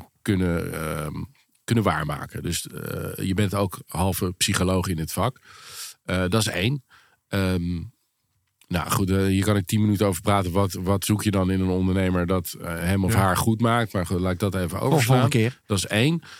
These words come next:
Speaker 1: Twee is, oké, eh, wat voor markt zijn zij, eh, welke markt zijn zij actief?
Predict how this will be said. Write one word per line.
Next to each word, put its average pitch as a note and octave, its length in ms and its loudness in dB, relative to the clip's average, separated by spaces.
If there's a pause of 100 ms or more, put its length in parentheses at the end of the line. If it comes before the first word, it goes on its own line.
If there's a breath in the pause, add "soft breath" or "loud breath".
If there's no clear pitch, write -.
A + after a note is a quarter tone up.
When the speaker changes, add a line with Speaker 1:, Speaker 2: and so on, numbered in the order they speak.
(140 loud breath)
Speaker 1:
Twee C#3 300 4
is, - 180 0 (140)
oké, C#3 460 2 (140)
eh, A#2 300 0
wat A2 180 2
voor G#2 160 0
markt G#2+ 420 2
zijn B2+ 220 2
zij, A2+ 380 0
eh, - 320 -2
welke A2 260 2
markt F#2 360 0
zijn B2+ 160 0
zij A2+ 120 -2
actief? C3 460 -6